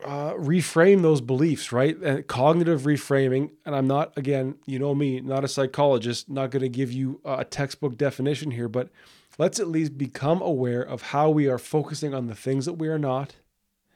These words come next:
and the things that we, uh, are not in comparison to other people, and realize that we can see those things for what they are, but we don't necessarily have to put them first. It's like, you must,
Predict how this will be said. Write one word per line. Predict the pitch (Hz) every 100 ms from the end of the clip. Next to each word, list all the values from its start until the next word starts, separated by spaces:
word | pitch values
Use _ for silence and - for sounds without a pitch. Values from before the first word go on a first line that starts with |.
| _
and | 131 127
the |
things | 113 143 147 143
that | 160
we, | 165 139 143 139 - _ _
uh, | - 127 123 - _ _ _
are | 139 151
not | 147 151 175
in | 160
comparison | 143 120 135 139 135 131
to | -
other | 139 143
people, | - 131 123 120 135 _ _ - _ _ -
and | 131 127
realize | 180 185 170 135
that | 151 147 _ _ _ _ _ _ _ _ _ _ _
we | - 143
can | 143 139
see | - 180 196
those | 175 160 156
things | 135 131 127 - - _ _ _ -
for | - 202
what | 175 151 143
they | 139
are, | 135 123 127
but | 147
we | 127
don't | 117 151 175
necessarily | 175 143 131 - 131 131
have | 117 -
to | 107
put | - 123
them | - 113
first. | - - 101 - -
It's | 107
like, | 120 117 _ _ _ _
you | 180 180
must, | 147 135 151 - -